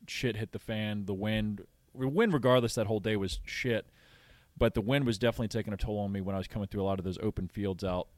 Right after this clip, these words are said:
out there in the boons. And, um, going through the woods is where I picked up a lot of time, picked up a lot of speed, um, was able to, like, just hunk down. And it was like a double-edged sword because when you're out in the field, you're getting sunlight.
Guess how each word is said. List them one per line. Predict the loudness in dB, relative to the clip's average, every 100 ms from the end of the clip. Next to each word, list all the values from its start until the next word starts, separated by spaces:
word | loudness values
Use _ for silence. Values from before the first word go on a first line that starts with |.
| -20 -8
out | -6 -4
there | -6
in |
the | -6
boons. | -4 -4 -4 -6 -10 -18 _ _ _ _ -8
And, | -4 -2 0
um, | 0 0 0 -4 -12 _ _ _ -20 -20 _ -20 -20 _ _ 0
going | 2 2
through | 0
the | 0
woods | 0 -2
is | -4
where | -4
I | 0
picked | 2 0 -2
up | -2
a |
lot | -2 -2
of | -4
time, | -4 -4 -2
picked | -4 -4
up | -4
a |
lot | -2 -2
of | -4
speed, | -6 -4 -4 -4 -6 -14 -12
um, | -8 -6 -6 -6
was | -6 -4
able | -4 -4
to, | -6 -4
like, | -4 -6
just | -8 -12 -14 _ -20 _ -20 -6
hunk | -4 -4
down. | -4 -4 -4 -8 _ -20 -4
And | 0
it |
was | 2
like | 2
a | 2
double-edged | 2 4 4 2 0
sword | 0 0 -2
because | -4 -6 -4
when | -2
you're | 0
out | 0
in | -2
the | -6
field, | 0 2 2 0 -6 -20 _ _ -8
you're |
getting | -6 -6
sunlight. | -8 -8 -8 -10 -14